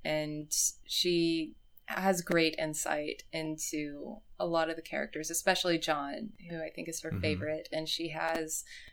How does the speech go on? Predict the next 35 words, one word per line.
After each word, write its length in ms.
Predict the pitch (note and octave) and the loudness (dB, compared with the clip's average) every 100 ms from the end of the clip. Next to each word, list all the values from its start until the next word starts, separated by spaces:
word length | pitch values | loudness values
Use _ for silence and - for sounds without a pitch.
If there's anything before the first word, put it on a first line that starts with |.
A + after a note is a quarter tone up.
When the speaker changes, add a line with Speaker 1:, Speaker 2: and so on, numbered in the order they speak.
| - - | -10 -4
Speaker 1:
a 80 | |
great 280 | F3 F3+ E3+ - | 4 6 6 6
essay 420 | D#3 - D#3 C#3+ | 4 4 2 2
out 240 | - E3 - - | 4 4 2 -2
about 560 | - D3+ D3 D3 - - - - - - - - | 2 4 6 4 0 -10 -20 -20 -20 -20 -10 -2
Jon 640 | - D#3+ D3 D3 C#3+ C#3+ - - | 2 4 4 2 0 -2 -6 -4
and 540 | D#3 D3+ D3 D3 C#3+ - | -2 -2 -6 -6 -8 -10
his 580 | - E3 D#3 D3 - - D#3 | -8 -2 0 0 -2 -2 0
arc 260 | C#3+ - - | -2 -2 -4
in 300 | D#3 D3+ D3 | -4 -4 -6
A 60 | E3 | -2
Dance 320 | D#3+ D#3 D#3 | 2 2 0
with 160 | - - | -6 -2
Dragons. 720 | D3+ D3+ - - A3 - - - | 0 0 -2 -6 -4 -4 -4 -4
And, 120 | E2 | 0
Speaker 2:
Yes, 360 | E2+ D2+ D2+ - | 0 0 -4 -4
Speaker 1:
um, 220 | E3 D#2+ D#2 | -2 -2 -2
Speaker 2:
yeah. 60 | - - - - | -6 -10 -2 6
Speaker 1:
what 120 | G#3+ | 10
I 20 | |
really 200 | B3+ C4+ | 12 12
Speaker 2:
Great 60 | A#3 | 12
Speaker 1:
like 120 | A3 | 12
Speaker 2:
read. 80 | F3 | 12
Speaker 1:
about 260 | G#3 F#3+ | 12 12
that 200 | F#3 E3+ - | 10 8 8
essay 540 | F#3 F#3 E3 D#3 D3+ - | 6 8 10 10 8 4
is 600 | - D#3 D#3 D#3 - - - | 4 6 4 0 -2 -2 0
she, 640 | - - F#3+ F3 E3 E3 - - - - - | 2 6 8 10 10 6 0 -14 -18 -18 -4
um, 460 | F#2+ F#2 F2 F2+ - - - - | 0 2 2 0 -4 -10 -14 -2
has, 220 | A3 A#3 | 4 8
like, 100 | C4 | 8
this 180 | A3 - | 8 6
sort 240 | G3 F#3 | 6 8
of, 280 | F3 E3+ | 8 8